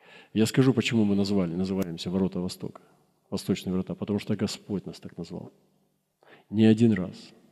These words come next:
Прежде чем самоназваться таким образом, мы получали откровение за откровением. Откровение за откровением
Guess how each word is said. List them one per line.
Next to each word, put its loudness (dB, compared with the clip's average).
Прежде 0
чем 2
самоназваться 2
таким -6
образом, -8
мы -2
получали -2
откровение 0
за -6
откровением. -8
Откровение -6
за -10
откровением 0